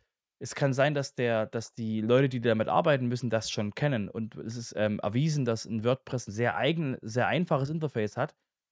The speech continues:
und deswegen auch das eben, weil das von Tausenden und Abertausenden von Menschen auf der Welt benutzt wird,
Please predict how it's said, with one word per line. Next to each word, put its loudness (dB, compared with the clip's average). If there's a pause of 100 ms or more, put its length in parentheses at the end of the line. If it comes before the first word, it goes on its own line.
und -2
deswegen 0
auch 0 (160)
das -2
eben, 0
weil 4
das 0
von -2 (280)
Tausenden 4
und -2
Abertausenden 0
von -2
Menschen -2
auf -2
der -4
Welt -2
benutzt 0
wird, -4